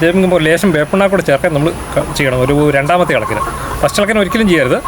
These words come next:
ഈ സാധനം മുഴുവൻ ചത്തുപോകും, അണുക്കൾ മൊത്തം ചത്തുപോകും. അതുകൊണ്ട് രണ്ടാമത്തെ ഇളക്കിന് മുതലേ കൊടുക്കാവുള്ളൂ. ആദ്യത്തെ ഇളക്കിന് ഇളക്കുമ്പോൾ നല്ലപോലെ വെള്ളം കൊടുത്ത് സാധനം തണുപ്പിക്കണം, നല്ലപോലെ വെള്ളം കമ്പോസ്റ്റ് കൂടെ കയറി നിറഞ്ഞിറങ്ങണം, അടി കൂടെ വ-, നിറഞ്ഞ് നല്ലപോലെ.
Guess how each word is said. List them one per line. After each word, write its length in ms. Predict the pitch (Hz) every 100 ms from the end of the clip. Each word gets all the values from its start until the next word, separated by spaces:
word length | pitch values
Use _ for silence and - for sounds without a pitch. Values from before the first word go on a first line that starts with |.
| - - - -
ഈ 20 | -
സാധനം 160 | 170 170
മുഴുവൻ 120 | 185 175
ചത്തുപോകും, 240 | 147 131 139
അണുക്കൾ 200 | 143 175 156
മൊത്തം 120 | 185
ചത്തുപോകും. 260 | 147 123 175 - - -
അതുകൊണ്ട് 280 | 147 165 233 - -
രണ്ടാമത്തെ 320 | 147 180 202
ഇളക്കിന് 200 | 180 170 160
മുതലേ 140 | 160 180 170
കൊടുക്കാവുള്ളൂ. 320 | 143 131 110 -
ആദ്യത്തെ 200 | 143 156
ഇളക്കിന് 180 | 175 190
ഇളക്കുമ്പോൾ 260 | 170 165 208
നല്ലപോലെ 300 | 147 160 208 196
വെള്ളം 160 | 160 180
കൊടുത്ത് 180 | 151 226 - - - -
സാധനം 300 | 151 165 180 -
തണുപ്പിക്കണം, 380 | 147 143 143 127
നല്ലപോലെ 340 | 120 117 104 101 - - - -
വെള്ളം 160 | 143 175
കമ്പോസ്റ്റ് 300 | 170 156 165
കൂടെ 100 | 208 190
കയറി 200 | 165 175
നിറഞ്ഞിറങ്ങണം, 400 | 151 143 143 127 120
അടി 80 | 120
കൂടെ 120 | 151 214
വ-, 120 | 135 151
നിറഞ്ഞ് 200 | 139 147
നല്ലപോലെ. 260 | 139 143